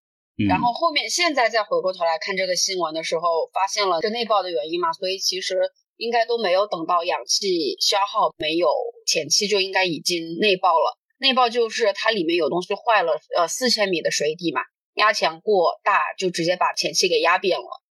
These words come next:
Speaker 2: 所以人应该在当时就没了，
Speaker 1: 嗯。
Speaker 2: 对。
Speaker 1: 就化成碎片了，
Speaker 2: 所以
Speaker 1: 类似于，对。
Speaker 2: 嗯，所以整个事情过来的那个心态，我觉得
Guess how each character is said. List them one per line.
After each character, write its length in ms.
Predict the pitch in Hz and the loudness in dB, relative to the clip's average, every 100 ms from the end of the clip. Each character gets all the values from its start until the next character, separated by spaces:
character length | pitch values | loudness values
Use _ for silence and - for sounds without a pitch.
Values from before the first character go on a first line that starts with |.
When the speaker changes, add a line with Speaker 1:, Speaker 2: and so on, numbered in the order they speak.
| _ - | _ -6
Speaker 2:
所 100 | 185 | -4
以 60 | |
人 200 | 175 160 | -2 -2
应 140 | 185 185 | 0 0
该 80 | |
在 240 | 190 180 160 | 0 0 0
当 160 | 185 202 | -4 -4
时 180 | - 160 | -2 -2
就 240 | 180 160 | -2 -2
没 100 | - | -4
了， 280 | - 151 - | -6 -4 -4
Speaker 1:
嗯。 40 | - | -4
Speaker 2:
对。 360 | 151 - - | -6 -6 -8
Speaker 1:
就 120 | 107 98 | -4 -4
化 160 | 107 | -4
成 160 | 92 85 | -6 -6
碎 220 | - 95 | -4 -4
片 240 | 110 110 | 0 0
了， 80 | 76 | -2
Speaker 2:
所 20 | |
以 100 | 73 | -6
Speaker 1:
类 60 | 87 | -8
似 200 | - 78 | -6 -4
于， 220 | 71 - | -4 -6
对。 280 | - 71 - _ _ _ _ _ _ 190 | -8 -10 -12 _ _ _ _ _ _ -6
Speaker 2:
嗯， 140 | 165 147 - _ _ _ _ 233 | -6 -8 -16 _ _ _ _ -4
所 100 | 262 | -2
以 120 | 247 | 0
整 200 | 202 170 | -2 0
个 120 | 202 | -2
事 220 | - 285 | 0 -2
情 260 | 240 202 190 208 214 - _ _ | 0 -2 -2 -4 -6 -8 _ _
过 220 | - 339 220 | 0 2 2
来 140 | 175 | 0
的 120 | 175 | -2
那 120 | 202 | -2
个 120 | 202 190 | -2 -2
心 200 | 208 208 | -4 -2
态， 280 | 214 170 - _ - | -2 -2 -6 _ -4
我 120 | 202 | -2
觉 100 | |
得 80 | 208 | 0